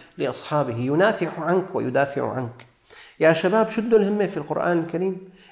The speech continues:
التحقوا بمدارس القرآن الكريم، بمجالس القرآن الكريم، بمساجد القرآن الكريم، بمعاهد القرآن الكريم، بدورات القرآن الكريم، بشيوخ القرآن الكريم، بأساتذة القرآن الكريم. ادعموا القرآن الكريم، تحلقوا حول القرآن الكريم، كونوا مع أهل القرآن الكريم،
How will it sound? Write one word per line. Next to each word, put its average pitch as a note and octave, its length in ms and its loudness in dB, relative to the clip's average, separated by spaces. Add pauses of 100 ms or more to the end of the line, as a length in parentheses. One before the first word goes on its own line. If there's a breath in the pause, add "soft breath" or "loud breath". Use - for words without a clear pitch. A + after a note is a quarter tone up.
التحقوا G#3 500 2
بمدارس F#3+ 520 2
القرآن E3+ 440 0
الكريم، F3 380 0
بمجالس D#3 600 0
القرآن E3 440 0
الكريم، E3+ 340 0
بمساجد E3 680 0
القرآن E3 440 0
الكريم، E3 320 -2
بمعاهد D3+ 580 0
القرآن F3 480 -2
الكريم، F3 540 -2 (220 loud breath)
بدورات D3+ 520 4
القرآن F3+ 480 2
الكريم، F3 440 2
بشيوخ D#3 500 2
القرآن F#3+ 460 0
الكريم، F3+ 420 2
بأساتذة E3 640 0
القرآن F#3 420 0
الكريم. F3+ 520 0 (360 loud breath)
ادعموا G#3 400 4
القرآن F#3 480 4
الكريم، F3+ 640 2
تحلقوا G#3 640 0
حول F3+ 220 0
القرآن F3 520 0
الكريم، F3+ 520 0
كونوا A3+ 280 4
مع E3+ 160 4
أهل F#3 240 0
القرآن F3 420 0
الكريم، F3+ 460 -2